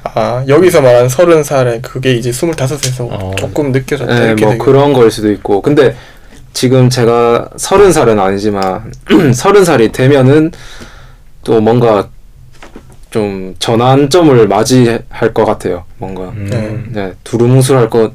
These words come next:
Speaker 3: 두루뭉술하지만은 스물다섯 살 때 그런 느낌을 받고 이제 뭔가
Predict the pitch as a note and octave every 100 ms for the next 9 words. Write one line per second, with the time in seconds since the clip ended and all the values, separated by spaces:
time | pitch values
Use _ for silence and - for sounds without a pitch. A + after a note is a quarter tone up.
0 | - - A2 A#2+ C3+ C3+ A#2+ A2+ G2+ F#2+
1 | F#2 F#2 - - - - - - - -
2 | - - D#3+ D#3 C#3 D3+ D3 A2+ - A2
3 | G#2 G2 F#2+ F#2+ - - B2 B2 A#2 B2
4 | C#3 A#2+ G#2+ G#2 - C3+ E3+ - - -
5 | - - - - G#2+ G#2 F#2+ B2+ - A2
6 | G#2+ G2 F#2